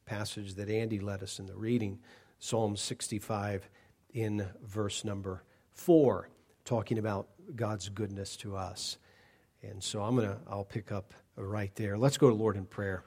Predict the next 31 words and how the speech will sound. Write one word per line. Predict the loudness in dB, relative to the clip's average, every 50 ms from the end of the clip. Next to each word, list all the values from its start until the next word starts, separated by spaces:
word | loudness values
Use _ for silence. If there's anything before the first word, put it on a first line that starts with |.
| -14 -18 -12
at | -12 -10 -8
this | -6 -6 -6 -4 -2
time. | 0 0 2 4 6
Our | 6 8 10
Heavenly | 10 10 8 6 4
Father, | 4 4 4 6 6 6
we | 6 6 6
ask | 6 4 2 2
for | 0
your | 0 2
help, | 4 4 4 4 2
your | 0 -4
favor. | -2 -2 -4 -2 -2 -2 -4 -6
Bless, | -4 -4 -4 -4 -4 -4 -4 -6 -8 -10 -14 _ -20 -20 _ -20 -20 -20 _ _ _
guide, | 2 4 4
and | 4 2
direct | 2 2 2 0 0 -2 -4
our | -6
words | -6 -4 -2 -2 -2 -2 -4
and | -6 -8 -8
thoughts. | -8 -6 -6 -6 -6 -8 -10 -12 -12 -12 -12
And | -14 -16 -18 -20 _ _ _ _ _ _ _ _ -10
Lord, | -10 -10 -8
please | -4 -4 -4 -2 -2
help | -4 -6 -6 -6 -8 -10
us. | -10 -10 -10 -10 -12 -12
We | -12 -12 -12 -10
don't | -8 -6 -6 -6 -6 -6
deserve | -6 -2 2 4 4 4 4 2
your | -4 -8
help. | -4 -2 0 0 0 -2 -4